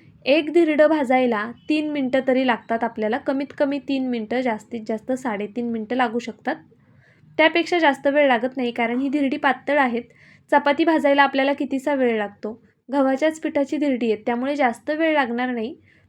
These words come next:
पण कमीत कमी तीन मिनटं तरी लागू शकतात दोन्ही साईडनी भाजायला. तर पहा, अशा पद्धतीने जर मुलांना तुम्ही डब्यामध्ये तीन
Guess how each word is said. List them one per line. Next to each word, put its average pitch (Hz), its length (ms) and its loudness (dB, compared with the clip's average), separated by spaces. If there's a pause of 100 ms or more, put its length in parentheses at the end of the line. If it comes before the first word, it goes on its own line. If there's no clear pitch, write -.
(120)
पण 302 140 -2
कमीत 285 340 -2
कमी 277 260 0
तीन 254 200 0
मिनटं 220 340 -4
तरी 254 180 -2
लागू 220 220 0
शकतात 208 380 -12 (340)
दोन्ही 233 340 2
साईडनी 233 400 -4
भाजायला. 214 440 -6 (1000)
तर 247 80 0
पहा, 285 280 0
अशा 277 200 0
पद्धतीने 254 640 0 (280)
जर 294 100 4
मुलांना 294 480 0
तुम्ही 269 220 -4
डब्यामध्ये 254 500 0 (120)
तीन 294 320 -2